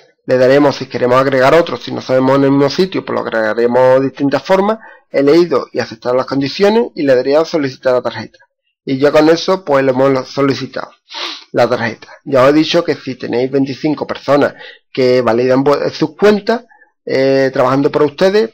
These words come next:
pues ya con eso, pues, ya lo pediríais gratuitamente. Yo creo que os he dado un repaso, eh, completo a toda la página. Si aún así, eh, a través del post, ah, bueno, se me olvidaba, ¿vale?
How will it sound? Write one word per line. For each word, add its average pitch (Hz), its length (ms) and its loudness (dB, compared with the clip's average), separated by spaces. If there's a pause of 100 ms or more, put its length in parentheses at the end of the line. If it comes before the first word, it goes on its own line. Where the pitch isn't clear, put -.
pues 131 180 0
ya 131 140 2
con 139 160 2
eso, 165 380 0
pues, 120 640 -2 (1500)
ya 143 460 2
lo 147 140 0
pediríais 131 480 2
gratuitamente. 123 800 -6 (420)
Yo 139 120 -4
creo 165 200 4
que 123 80 2
os 117 100 2
he 117 60 -2
dado 127 180 4
un 143 180 2
repaso, 151 580 -2 (540)
eh, 127 840 0 (560)
completo 165 520 2
a 67 140 0
toda 127 200 0
la 143 160 2
página. 202 480 0 (260)
Si - 200 0
aún 139 200 4
así, 147 420 2 (220)
eh, 131 240 0
a 120 140 2
través 131 220 0
del 143 200 -2
post, - 380 2 (680)
ah, 143 360 0
bueno, 143 220 0
se - 160 -8
me 123 120 0
olvidaba, 123 560 0
¿vale? 160 400 -2